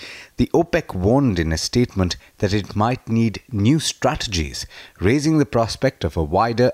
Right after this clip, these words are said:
and coordinated cut in twenty nineteen. Oil collapsed into a bear market in little more than a month, and pressure is mounting on the group to act sooner than their policy meeting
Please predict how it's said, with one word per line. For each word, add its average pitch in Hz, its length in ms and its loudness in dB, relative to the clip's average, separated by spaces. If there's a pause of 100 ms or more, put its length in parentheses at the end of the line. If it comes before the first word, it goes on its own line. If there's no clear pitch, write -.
and 113 240 -2
coordinated 117 760 0
cut 135 260 -2 (260)
in 143 160 0
twenty 95 400 -2
nineteen. 90 580 0 (580)
Oil 139 180 2
collapsed 110 640 -2
into 117 300 2
a 95 40 2
bear 110 320 0
market 98 520 -2
in 87 180 2
little 110 240 2
more 101 260 2
than 90 160 -4
a 82 60 0
month, 98 340 0 (280)
and 107 220 -2
pressure 165 360 2
is 98 160 2
mounting 98 560 0
on 80 140 0
the 78 80 0
group 107 320 -2
to - 180 -2
act - 240 -4
sooner 107 560 0
than 82 220 -2
their 87 120 0
policy 113 460 -2
meeting 95 400 0